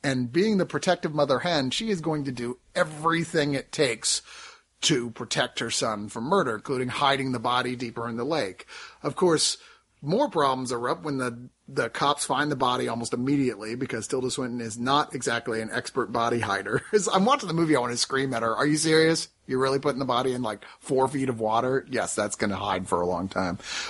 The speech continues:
Uh, but when a guy from the mob shows up saying, "Look, this dude owed us, uh, fifty thousand dollars, and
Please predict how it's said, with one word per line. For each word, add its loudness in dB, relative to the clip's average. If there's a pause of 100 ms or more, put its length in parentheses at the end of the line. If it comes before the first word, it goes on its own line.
(180)
Uh, 4 (360)
but 2
when 2 (100)
a -2 (240)
guy 2
from -2
the 2
mob 2
shows 0
up -2
saying, 0
"Look, 2 (480)
this 6
dude 4
owed 2
us, -2 (100)
uh, -4 (460)
fifty 2
thousand 2
dollars, -2 (100)
and -2